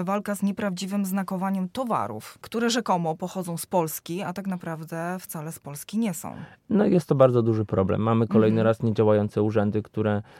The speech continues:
Speaker 2: pozwalają rozdawać znak, choćby produkt polski, e, na lewo i prawo, bez żadnej kontroli. I nikt temu nie zaprzeczy. To jest prawda, że ten znak jest rozdawany wszystkim, albo każdy może sobie nawet kupić na Allegro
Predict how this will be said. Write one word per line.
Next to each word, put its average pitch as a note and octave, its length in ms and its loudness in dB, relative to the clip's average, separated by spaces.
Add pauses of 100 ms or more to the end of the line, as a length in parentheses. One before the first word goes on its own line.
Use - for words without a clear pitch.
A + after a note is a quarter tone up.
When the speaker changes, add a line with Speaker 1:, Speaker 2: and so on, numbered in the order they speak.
(140)
Speaker 2:
pozwalają A2 560 6
rozdawać A2 460 2
znak, G#2+ 300 0
choćby G#2+ 320 -2
produkt G#2+ 380 -2
polski, G#2 520 0 (380)
e, A2+ 160 4
na A2+ 120 4
lewo A2 300 6
i A2 80 2
prawo, G#2+ 320 4
bez G#2+ 160 0
żadnej A2 280 2
kontroli. G#2 560 0 (340)
I - 120 -2
nikt A2+ 340 0
temu G#2+ 240 2
nie A2 120 -2
zaprzeczy. A2 420 0
To G#2 100 -6
jest - 100 -8
prawda, G#2 400 2
że G#2 120 -4
ten A2 160 0
znak G#2+ 240 0
jest A2 120 -4
rozdawany A2 500 0
wszystkim, A2 440 -4
albo A2 260 -2
każdy A2+ 300 2
może A2 200 0
sobie G#2+ 180 0
nawet G#2+ 220 0
kupić A#2 320 -4
na G#2+ 120 2
Allegro G#2+ 380 2